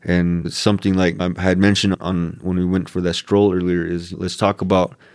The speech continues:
the dreams, not the nightmares. And so on, on the enlightening, enlightening side of all this Thacker Pass and this protesting and resistance is that, yeah, we prayed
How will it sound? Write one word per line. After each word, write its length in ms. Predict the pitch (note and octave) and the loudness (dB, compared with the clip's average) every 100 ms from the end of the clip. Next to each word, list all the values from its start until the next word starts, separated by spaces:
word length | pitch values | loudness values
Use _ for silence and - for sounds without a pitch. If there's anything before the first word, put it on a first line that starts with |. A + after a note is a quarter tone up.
| _ - | _ -12
the 120 | - | -4
dreams, 480 | F2 F#2+ A2 G2+ E2+ | -2 2 4 2 0
not 220 | F#2 F#2 | -2 -2
the 80 | - | -2
nightmares. 680 | F2+ F#2+ F#2 F2+ E2 G2 - | 0 0 2 0 -2 -6 -14
And 140 | - F2 | -12 -4
so 180 | F#2+ | 0
on, 220 | F2+ F#2+ F2 | 2 2 -2
on 500 | F#2 F2+ F2 E2 - | -4 -4 -4 -8 -14
the 320 | - F#2 F2+ | -8 -4 -2
enlightening, 500 | F#2 F#2 G2 G2+ F#2+ F2+ | -2 2 4 4 0 -2
enlightening 520 | F#2+ G2+ A2 G2+ F#2 | 0 2 2 2 0
side 320 | - F#2+ F#2 | 2 2 2
of 320 | F2+ F2 F2 F#2 | 2 -2 -4 -2
all 280 | F#2 F#2+ | 2 2
this 420 | F2+ F#2+ F2+ - - | 4 2 0 -8 -14
Thacker 360 | - F#2 F#2 F2 | -4 -2 0 -4
Pass 420 | - F#2+ F#2+ - | -2 0 0 -4
and 80 | F2+ | -8
this 100 | F2 | -8
protesting 760 | - F#2+ F2+ F#2 F2 F#2+ F2+ F#2 | 0 0 2 -2 -2 -2 -2 -4
and 160 | - F#2+ | -2 0
resistance 720 | F#2 F2 G2 - F#2 F2 - | 2 4 2 2 -2 -2 -4
is 120 | F2+ | -6
that, 240 | E2 E2+ D#2+ | -4 -4 -4
yeah, 260 | F#2 G2 G#2 | -4 0 2
we 160 | G2+ | 2
prayed 440 | G2+ - G2 F2+ | -2 0 0 0